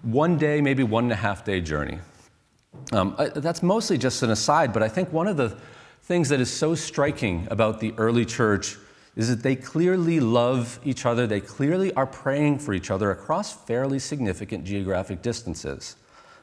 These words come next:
I think that ought to be challenging to us, that I think sometimes our affection for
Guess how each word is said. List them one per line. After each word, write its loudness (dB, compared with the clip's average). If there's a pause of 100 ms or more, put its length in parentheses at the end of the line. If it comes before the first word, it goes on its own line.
(140)
I -4
think -2
that -2
ought 0
to -4
be 0
challenging 0
to -8
us, -10
that -4 (320)
I -6
think -8
sometimes -2
our 4
affection -4
for -2